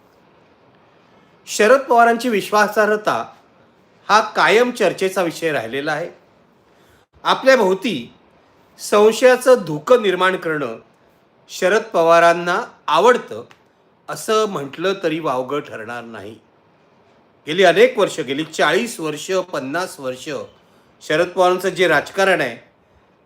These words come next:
त्याकडे बघितलं तर असं म्हणावं लागतं की शरद पवारांना आपल्याविषयी वावड्या उठलेल्या, अफवा उठलेल्या आवडतात. आता यातल्या वावड्या कुठच्या, अफवा कुठची आणि बातमी कुठची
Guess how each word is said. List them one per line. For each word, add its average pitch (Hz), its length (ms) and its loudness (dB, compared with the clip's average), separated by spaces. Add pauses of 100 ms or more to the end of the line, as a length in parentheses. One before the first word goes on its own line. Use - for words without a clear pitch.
(500)
त्याकडे 202 400 4
बघितलं 196 640 -2 (520)
तर 190 80 -2
असं 190 200 0
म्हणावं 208 340 4
लागतं 160 440 -2 (600)
की 214 120 -8
शरद 214 280 2
पवारांना 208 600 2 (140)
आपल्याविषयी 202 760 -4 (320)
वावड्या 165 480 2
उठलेल्या, 127 640 -2 (200)
अफवा 208 300 0
उठलेल्या 135 760 -4
आवडतात. 120 440 -10 (840)
आता - 160 0
यातल्या 160 240 4
वावड्या 160 340 4
कुठच्या, 202 380 2
अफवा 190 240 2
कुठची 190 280 -4
आणि 190 120 0
बातमी 170 340 -2
कुठची 160 500 -12